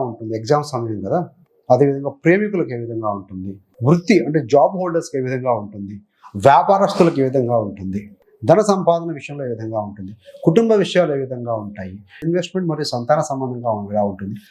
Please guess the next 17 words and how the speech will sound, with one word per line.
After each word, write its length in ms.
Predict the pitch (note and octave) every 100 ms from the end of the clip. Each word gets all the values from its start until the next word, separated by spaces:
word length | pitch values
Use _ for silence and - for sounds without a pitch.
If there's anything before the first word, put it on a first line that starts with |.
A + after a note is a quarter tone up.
| _ - C3+
ఆరోగ్య 280 | F#3+ G#3+ G3+ E3+
విషయాలు 220 | E3 C#3
ఏ 20 | B2+
విధంగా 260 | B2+ B2 A#2+
ఉంటాయి, 200 | A2+ E3+ F3 _ -
అదేవిధంగా 400 | A2+ C3+ C3 F3 E3+
చివరన 320 | B2+ B2 D3+ C3
రెమెడీస్, 340 | A2 A2+ A2 - A#2
ఇవన్నీ 400 | A#2+ A#2 A2 G#2+
కూడా 120 | D3+ F3
చూద్దామండి. 460 | A#2 G2+ F2+ F2+ - _ _ _ A#2
మొదటిగా 440 | C3+ E3+ G#3+ F#3 F#3+ -
స్టూడెంట్స్‌కి 580 | - G3 G3 G3 - E3
ఏ 40 | D3
విధంగా 260 | D3 D3 C#3 B2+
ఉంటుంది, 220 | C3+ C#3+ A#2+
విద్యార్థులకి 680 | A#2+ B2 D3 D3 A#2+ A2 A2+